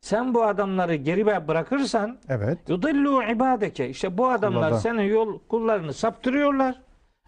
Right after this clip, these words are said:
Speaker 1: Ve la yelidu illa faciran keffara. Böylece de zaten işi gücü facir ve kafirlik olan eylemler meydana getiriyorlar.
Speaker 2: Eyvallah.
Speaker 1: İşleri güçleri bu.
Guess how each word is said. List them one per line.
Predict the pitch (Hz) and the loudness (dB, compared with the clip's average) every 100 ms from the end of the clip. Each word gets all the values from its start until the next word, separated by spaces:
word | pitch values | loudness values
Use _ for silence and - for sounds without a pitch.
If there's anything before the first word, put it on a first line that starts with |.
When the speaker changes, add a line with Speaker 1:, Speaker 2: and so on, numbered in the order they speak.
| - | -2
Speaker 1:
Ve | 202 | 2
la | 254 262 | 4 2
yelidu | 240 285 269 220 220 | 2 2 0 2 2
illa | 254 247 214 202 | 2 2 2 2
faciran | 220 226 190 208 226 | 0 0 0 0 0
keffara. | 190 196 - 151 113 98 95 | -2 -2 -2 0 0 -2 -2
Böylece | 170 294 302 233 165 131 | 0 2 0 0 -2 -2
de | 131 | -2
zaten | 185 240 180 190 240 - - - - _ | 0 0 -2 -6 -6 -14 -20 -20 -20 _
işi | 226 214 - 302 | -2 0 0 -2
gücü | 214 196 156 | 0 -2 -2
facir | 143 190 202 202 196 269 202 | -2 0 0 0 -2 -2 -2
ve | 190 | -2
kafirlik | - 202 196 190 208 208 277 | 0 0 0 0 0 0 -2
olan | - 214 247 247 | 0 2 2 0
eylemler | 185 185 202 202 208 247 | 0 2 2 2 2 2
meydana | 233 202 156 143 | 2 0 0 -2
getiriyorlar. | 131 123 107 123 107 - 117 | -2 -4 -4 -4 -4 -4 -4
Speaker 2:
Eyvallah. | 107 98 92 92 | -4 -4 -4 -2
Speaker 1:
İşleri | 262 - 202 175 180 | -2 -2 -2 -2 -2
güçleri | 226 - 208 226 226 | -4 -2 -2 0 0
bu. | 202 | -2